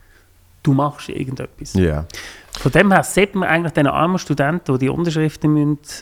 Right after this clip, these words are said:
Speaker 1: ähm, zusammensammeln, kann man auch grad direkt zu denen gehen und sagen, "Da, hundert Stutz." <laughs> "Macht einen schönen Nachmittag." Also, weißt, Hauptsache, das geht ja mit
Speaker 2: Aber
Speaker 1: dem
Speaker 2: das
Speaker 1: Feelgood
Speaker 2: ist,
Speaker 1: zusammen.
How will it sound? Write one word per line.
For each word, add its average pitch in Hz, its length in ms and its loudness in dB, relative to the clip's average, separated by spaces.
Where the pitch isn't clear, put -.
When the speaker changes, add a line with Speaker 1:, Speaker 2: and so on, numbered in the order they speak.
Speaker 1:
ähm, 131 880 0
zusammensammeln, 131 680 2
kann 135 180 0
man 135 100 0
auch 131 160 -4
grad - 340 -4
direkt 139 500 -4
zu - 120 -8
denen 135 320 -2
gehen 165 260 -2
und 139 140 -4
sagen, 127 240 -4
"Da, 123 320 0
hundert 113 300 -2
Stutz." - 400 -12
<laughs> - 640 2
"Macht 131 300 4
einen 135 80 4
schönen 123 280 4
Nachmittag." 113 580 2
Also, 160 320 8
weißt, 180 340 6
Hauptsache, 165 560 6
das 160 120 -2
geht 180 140 4
ja 170 60 2
mit 156 120 0
Speaker 2:
Aber 160 140 6
Speaker 1:
dem 127 40 -6
Speaker 2:
das 165 120 6
Speaker 1:
Feelgood 190 360 6
Speaker 2:
ist, - 60 -6
Speaker 1:
zusammen. 151 280 4